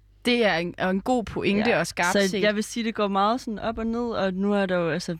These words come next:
Speaker 2: lige været det her med den der Eskimo-is,
Speaker 1: Mm.
Speaker 2: og det har altså taget ret hårdt på mig.
Speaker 1: Jeg vil sige, at, at det kan være, at det her program, som jo leverer nyheder, det kan vi ikke komme udenom, at det, hvis du får det dårligt i løbet af programmet, og tager for meget ind, så sig til,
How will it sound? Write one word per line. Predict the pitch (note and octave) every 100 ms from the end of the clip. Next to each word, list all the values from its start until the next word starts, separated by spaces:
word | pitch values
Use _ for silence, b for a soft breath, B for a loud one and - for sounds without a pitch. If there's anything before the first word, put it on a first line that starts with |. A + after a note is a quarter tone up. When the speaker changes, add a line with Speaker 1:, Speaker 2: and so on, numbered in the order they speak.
| - b b b b -
Speaker 2:
lige | G#3+
været | G#3+ G#3
det |
her | G#3+
med | G3+ F#3+
den | F3
der | E3+
Eskimo-is, | D3+ F#3 - G#3 A3 G#3 F3 E3
Speaker 1:
Mm. | G#3+
Speaker 2:
og | G3
det | F#3
har | F3+
altså | D#3+ E3+ D#3+
taget | - E3+ E3
ret | E3
hårdt | - D#3+ F3
på | -
mig. | E3+ F3 - B B
Speaker 1:
Jeg | A#3+
vil | B3
sige, | - D4 C#4+
at, | A#3+
at | G#3+
det | A#3
kan | A#3
være, | G#3+ A3+
at |
det | B3+
her | A#3
program, | G#3 A3 G#3+
som | G#3
jo | G3
leverer | G3 G#3+ C#4
nyheder, | G3+ F3+ F3+ E3
det | F3
kan | A3 B3
vi | A#3
ikke | E3
komme | G3 E3+
udenom, | F#3 F#3 E3+
at | E3+ F3+
det, | F#3+ F#3+ B B
hvis | G#3+
du | B3+
får | D4
det | A#3 F#3+
dårligt | G#3 A#3 C#4 A3
i |
løbet | G3 A3 F3+
af |
programmet, | F3+ G3 A3 G#3+ F3+ F3
og | - F#3+ - -
tager | -
for | G3 G3+
meget | F#3 G#3
ind, | A#3 A#3+ -
så | A#3
sig | G#3+ G3+
til, | A#3 A3+